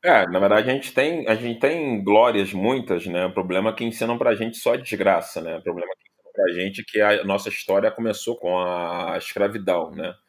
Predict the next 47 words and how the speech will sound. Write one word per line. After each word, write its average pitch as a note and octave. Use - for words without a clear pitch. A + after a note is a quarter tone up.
E F2+
aí F#2
eu G#2
prefiro, A#2+
eu G#2
prefiro A2+
sempre A2
a A#2
visão, G2+
nesse G#2
sentido, A2
eu G#2
prefiro A2+
a A2
visão G#2
do A#2
Molefe G#2+
Ashanti, -
né? F#2+
O -
criador F2+
da F#2+
teoria G2
da G2
afrocentricidade, G2
né? E2+
Que, E2+
que F#2
a F2+
nossa F#2
história A2
não A2
começou C3+
na D3
escravidão. F#2
A E2
escravidão, F#2+
ao G2+
contrário, G2
a F#2
escravidão G2
é F2+
uma G#2
interrupção D#3
da A2+
nossa C3+
história, F2+